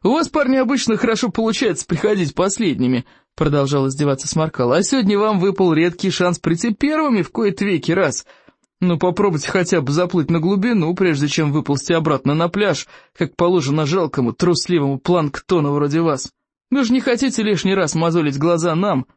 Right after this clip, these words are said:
правильным хулиганам. Кстати, славные нарукавники, Рыбьенок".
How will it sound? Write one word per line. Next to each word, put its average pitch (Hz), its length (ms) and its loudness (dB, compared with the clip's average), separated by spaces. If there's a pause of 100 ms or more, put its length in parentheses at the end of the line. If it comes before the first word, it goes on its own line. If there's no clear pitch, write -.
(140)
правильным 143 540 0
хулиганам. 190 680 -2 (800)
Кстати, 247 340 -2
славные 370 480 -2
нарукавники, 349 760 0
Рыбьенок". 185 720 0